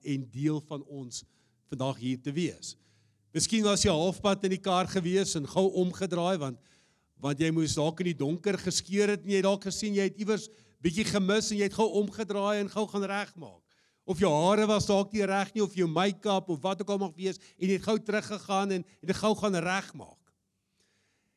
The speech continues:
Jy sien, elkeen van ons het 'n manier hoe ons sekere dinge doen en wat vir ons belangrik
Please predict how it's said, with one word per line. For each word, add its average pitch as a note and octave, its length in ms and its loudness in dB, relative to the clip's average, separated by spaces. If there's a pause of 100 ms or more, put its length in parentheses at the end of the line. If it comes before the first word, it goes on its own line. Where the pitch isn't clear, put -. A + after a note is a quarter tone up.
(140)
Jy G3 140 2
sien, A#3+ 180 4 (320)
elkeen A#3 560 2
van G#3+ 200 -2 (100)
ons C#3+ 560 0 (880)
het E3+ 160 0
'n G#3+ 60 0
manier A3 500 4
hoe A3 240 2
ons - 200 -2
sekere A#3 380 0
dinge A3+ 260 2
doen G3+ 280 0 (800)
en E3 80 -4
wat F#3+ 160 2
vir A3+ 100 -2
ons G3 140 -2
belangrik A#3+ 560 2